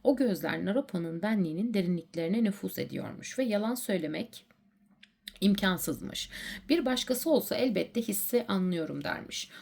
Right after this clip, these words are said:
Ama bu kadına, bu korkunç görünümlü kadına gerçeği söylemek zorundaymış. "Evet, sözleri anlıyorum." demiş.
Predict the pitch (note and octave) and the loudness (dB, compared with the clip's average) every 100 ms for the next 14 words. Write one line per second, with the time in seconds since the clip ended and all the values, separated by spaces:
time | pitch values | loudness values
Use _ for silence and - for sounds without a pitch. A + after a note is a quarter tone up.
0 | - - C#4 A#3 D#4 - G#3 F3+ D3+ - | -8 0 2 2 0 0 0 0 -2 -10
1 | - C#4 - A#3 A3+ C#4+ C#4+ A3 E3 D3+ | -6 -6 -2 -2 0 -2 -2 -2 -2 -2
2 | D3 C#3 - E3+ D#3 E3+ - G#3 F#3 - | -4 -6 -4 -4 -2 -4 0 2 2 2
3 | C#4 - A3+ F3 G#3 A3+ F3+ E3 E3 E3+ | -2 0 0 0 -2 -2 -4 -4 -2 -2
4 | D#3 - - A#3 A3+ A3+ - G#3 F#3 G3 | -2 -4 -6 -2 -4 -4 -4 0 2 4
5 | F#3+ E3+ D#3+ D3+ D3 - - - - - | 2 2 -4 -4 -6 -8 -8 -8 -10 -12